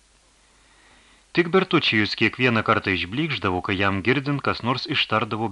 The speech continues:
Benedeto vardą. Tačiau niekas nesidomėjo Bertučijaus veido spalva,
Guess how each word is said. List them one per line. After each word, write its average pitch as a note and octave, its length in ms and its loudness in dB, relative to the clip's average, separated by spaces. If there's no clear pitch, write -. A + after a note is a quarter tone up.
Benedeto F2+ 480 -4
vardą. E2 400 -6
Tačiau D3 280 2
niekas D#3 320 -2
nesidomėjo D3+ 560 -2
Bertučijaus G2 640 -2
veido F2 320 -2
spalva, F2+ 640 -2